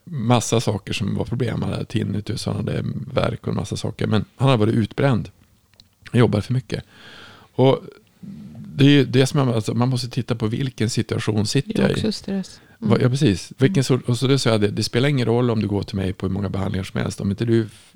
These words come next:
Speaker 1: ändrar din sitt sätt att se på, jobba runt omkring dig själv så kommer du gå tillbaka till samma sak igen. Och då, då tror jag som ett exempel på vad, hur mycket miljön egentligen kan, kanske korkat exempel, men jag tycker det var ganska intressant ändå för att när,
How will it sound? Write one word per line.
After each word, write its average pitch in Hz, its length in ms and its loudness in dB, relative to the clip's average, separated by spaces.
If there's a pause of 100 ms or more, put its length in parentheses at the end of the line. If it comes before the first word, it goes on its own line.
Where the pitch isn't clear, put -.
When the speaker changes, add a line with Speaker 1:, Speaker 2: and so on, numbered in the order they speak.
Speaker 1:
ändrar 104 400 0
din 98 300 0 (500)
sitt - 200 -2
sätt 104 220 0
att 107 100 -4
se 98 240 2
på, 107 280 -4
jobba 117 420 4
runt 101 180 2
omkring 101 220 2
dig 110 80 -4
själv 147 220 0
så 107 120 -4
kommer 107 140 0
du 113 60 2
gå - 180 -2
tillbaka 104 360 0
till - 80 -8
samma 101 240 4
sak 98 200 -4
igen. 101 340 0 (600)
Och 117 80 -2
då, 135 160 8
då 127 100 2
tror 143 180 4
jag 117 140 4
som 113 120 0
ett 107 80 0
exempel 131 440 0
på 107 320 2 (120)
vad, 107 280 -2
hur 120 140 4
mycket 110 300 2
miljön 120 500 4
egentligen 104 420 0
kan, 104 260 -2 (360)
kanske - 280 -4
korkat - 480 -4
exempel, 104 460 -4
men 101 160 0
jag 101 100 -2
tycker - 140 -4
det 110 40 -2
var 107 60 -2
ganska 101 220 -4
intressant 104 420 -4
ändå 107 240 2
för - 140 -2
att - 140 -4
när, 101 240 0